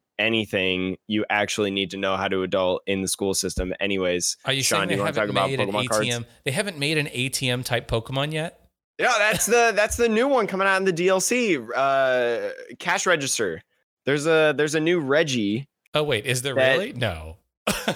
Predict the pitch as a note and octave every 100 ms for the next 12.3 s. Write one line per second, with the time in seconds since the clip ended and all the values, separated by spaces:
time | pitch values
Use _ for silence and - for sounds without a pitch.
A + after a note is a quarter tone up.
0 | - E3+ F3+ E3 F3+ F#3+ E3+ F#3 F3+ F3
1 | E3+ F3+ D3 C3+ D#3 B2 C#3+ E3 C#3 C#3+
2 | - - E3+ C#3 A#2 A#2 B2+ D3 _ _
3 | - C#3 C3 C3 B2 C3 C3 E3+ F#3+ F#3+
4 | F#3 D3 A#2+ D3+ F#3+ E3+ D3+ D#3+ E3 D3+
5 | A#2 C#3+ C3 A2+ G#2 A2+ - - B2+ C#3
6 | C#3 C3+ C3 B2+ C3 B2 A#2+ B2 A#2+ A#2
7 | A#2 A#2 B2+ B2 A#2+ A2 A2+ A#2+ A2 A2+
8 | G#2 G2+ G2+ G2+ F#2 - - C#3 D#3+ D3
9 | A2+ G#2+ A#2+ E3 E3 E3 C#3 _ _ -
10 | D#3+ F3+ F3+ F#3+ A#3+ E3+ F3+ D3 C#3 A#2
11 | C#3+ F3+ D3+ C3+ B2+ A#2+ - A#2+ B2+ A2
12 | G#2+ G#2 -